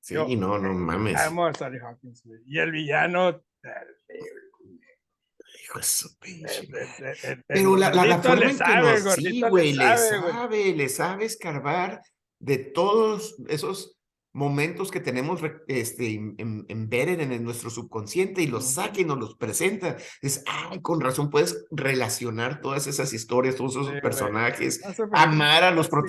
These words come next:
Speaker 1: protagonistas, odiar a los
Speaker 2: Y,
Speaker 1: villanos".
Speaker 2: y es como, y, y, y este gordito
Speaker 1: Cállate.
Speaker 2: siempre hace fábulas, hace, hace cuentos de hadas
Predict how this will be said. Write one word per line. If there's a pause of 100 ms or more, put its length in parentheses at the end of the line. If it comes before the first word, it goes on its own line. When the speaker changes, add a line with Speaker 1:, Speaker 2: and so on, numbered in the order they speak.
Speaker 1:
protagonistas,
odiar
a
los
Speaker 2:
Y,
Speaker 1:
villanos".
Speaker 2:
y
es
como,
y,
y,
y
este
gordito
Speaker 1:
Cállate.
Speaker 2:
siempre
hace (160)
fábulas,
hace,
hace
cuentos
de
hadas